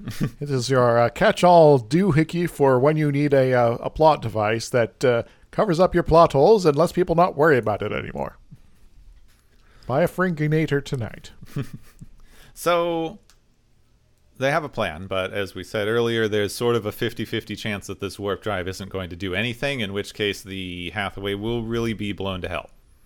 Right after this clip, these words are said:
Speaker 1: Hmm. Well, um, bye, Riker. <laughs>
Speaker 2: So Picard contacts the Ferengi,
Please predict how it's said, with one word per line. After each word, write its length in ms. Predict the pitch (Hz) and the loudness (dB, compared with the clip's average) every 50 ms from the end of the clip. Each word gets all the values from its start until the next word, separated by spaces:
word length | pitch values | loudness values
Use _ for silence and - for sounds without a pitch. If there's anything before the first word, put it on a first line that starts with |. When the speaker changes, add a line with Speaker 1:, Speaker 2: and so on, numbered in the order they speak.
| _ _ _ - _ - | _ _ _ -20 _ -14
Speaker 1:
Hmm. 80 | 151 165 139 - - - - - - - _ _ - - - - - - | -12 -12 -12 -14 -20 -20 -20 -20 -20 -20 _ _ -20 -20 -20 -14 -4 0
Well, 340 | 170 233 262 226 185 165 _ _ _ _ _ _ - | 0 2 2 2 0 -4 _ _ _ _ _ _ -2
um, 380 | 135 131 135 139 131 127 131 - _ - - - | 2 2 2 2 2 -2 -8 -12 _ -20 -8 0
bye, 180 | - 190 269 277 | 4 4 6 6
Riker. 480 | 226 208 214 208 202 185 196 208 214 139 | 6 6 6 6 6 6 8 8 8 8
<laughs> 80 | 110 - - - - - - - 113 - - 113 - - - - _ _ - - - - - - - - - - - _ _ - - - - _ _ _ - | 8 6 0 -10 -10 -10 -10 -14 -14 -14 -14 -18 -18 -20 -20 -20 _ _ -8 -8 -8 -8 -10 -20 -20 -20 -20 -20 -20 _ _ -20 -20 -20 -20 _ _ _ -8
Speaker 2:
So 300 | - 202 202 185 165 143 | -2 0 2 2 2 0
Picard 440 | - - - 165 165 156 143 127 | -2 -4 -2 2 2 2 2 0
contacts 480 | - 131 120 117 110 123 117 104 98 - | 0 -4 -6 -4 -2 -2 -2 -2 -2 -6
the 80 | - - | -12 -12
Ferengi, 460 | - - 127 147 151 147 160 170 | -6 -6 -6 -4 -4 -6 -10 -10